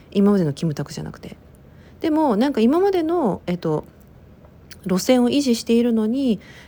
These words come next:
えーと、なんかこう、ちょっとモデルみたいな奥さんと結婚しちゃうみたいになると、あの、なんて言うんだろう、えー、登場人物が普通に増えて、ずっと同じ物語継続中みたいになるわけですね。この違いわかります？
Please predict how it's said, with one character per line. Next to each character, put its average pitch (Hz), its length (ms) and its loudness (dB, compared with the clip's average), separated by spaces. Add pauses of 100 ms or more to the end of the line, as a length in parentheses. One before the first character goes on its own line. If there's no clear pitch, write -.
え 202 140 -2
ー 196 40 -2
と、 196 120 -4
な 208 120 2
ん 202 40 -2
か 170 120 -8
こ - 140 -8
う、 170 60 -4
ち - 100 -8
ょ - 20 -2
っ - 20 -4
と 190 120 -4
モ 170 140 2
デ 220 100 4
ル 233 100 6
み 226 140 2
た 208 120 0
い 180 60 0
な 160 120 -4
奥 175 380 -8
さ 175 120 -4
ん 156 100 -6
と - 100 -14
結 - 220 -10
婚 156 160 -6
し - 60 -12
ち - 80 -10
ゃ 160 60 -6
う 147 40 -6
み 143 100 -8
た 156 100 -10
い 151 40 -10
に 151 60 -10
な 151 80 -10
る 156 80 -12
と、 233 240 -2 (340)
あ 170 140 -2
の、 151 340 -6
な 202 140 0
ん - 20 -2
て 165 120 -6
言 - 20 -2
う - 20 -8
ん - 20 -8
だ 156 80 -8
ろ - 180 -10
う、 - 40 -20 (200)
え - 600 -10
ー、 - 40 -16
登 339 160 4
場 381 160 4
人 359 140 2
物 277 160 -2
が 160 60 -4
普 175 100 0
通 226 140 0
に 226 120 4
増 233 100 0
え 185 80 0
て、 170 260 -2
ず 151 140 -2
っ 202 40 0
と 240 200 0
同 240 100 2
じ 240 80 -2
物 226 220 2
語 220 80 2
継 151 300 -8
続 156 200 -8
中 - 140 -8
み 151 100 -6
た 151 80 -10
い 151 40 -8
に 143 40 -8
な 139 80 -8
る 143 80 -8
わ 143 60 -12
け - 100 -12
で - 40 -14
す - 100 -14
ね。 185 100 -8
こ 226 160 -2
の 247 40 0
違 269 220 0
い 247 40 0
わ 220 100 0
か 220 100 -2
り 214 60 0
ま 208 100 -2
す？ - 200 -12